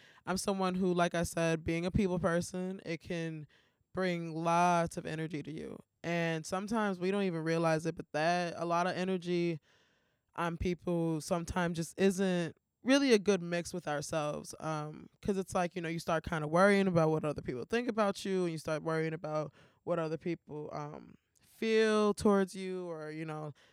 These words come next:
like, what, I don't know, like, you start just thinking way too much about other people where you're, you kinda just, like, block yourself out. And that's kinda how it was.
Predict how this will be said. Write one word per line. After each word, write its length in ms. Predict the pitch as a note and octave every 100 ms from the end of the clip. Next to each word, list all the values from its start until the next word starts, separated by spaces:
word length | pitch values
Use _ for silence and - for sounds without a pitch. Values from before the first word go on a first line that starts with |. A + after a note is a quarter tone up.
| _
like, 180 | - D#3
what, 180 | F3 A3
I 160 | G3+ A#3+
don't 140 | B3
know, 120 | A3
like, 220 | F#3+ F3+ F#3+
you 120 | G#3
start 340 | - A#3+ A3
just 200 | - G#3+
thinking 280 | - G#3 G3
way 140 | F3+
too 180 | E3+ -
much 260 | E3+ D#3+ -
about 320 | D#3+ D3 - -
other 200 | F3+ E3
people 340 | - E3 -
where 120 | D#3 D#3+
you're, 380 | D#3 F3 E3+ D3+
you 120 | F#3
kinda 280 | E3+ G#3 E3+
just, 180 | E3 -
like, 180 | D#3+ D3+
block 260 | D#3+ D3+ -
yourself 520 | D#3 D#3+ D#3 B2 C#3+
out. 320 | - - - - _ - _ _ -
And 580 | F3 F3 E3+ E3 D#3+ E3
that's 180 | A#3+
kinda 300 | - C#4+ A#3
how 240 | A3+ G3 E3+
it 60 |
was. 460 | D#3 D#3 E3+ F3 -